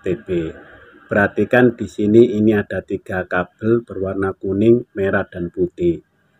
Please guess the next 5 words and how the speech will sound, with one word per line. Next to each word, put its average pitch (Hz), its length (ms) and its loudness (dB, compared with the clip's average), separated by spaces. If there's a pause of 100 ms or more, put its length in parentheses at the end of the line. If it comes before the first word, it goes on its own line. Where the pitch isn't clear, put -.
(140)
Yaitu 90 480 -2
kuning 113 400 6
itu 110 160 -2
untuk 104 320 0
video 107 720 2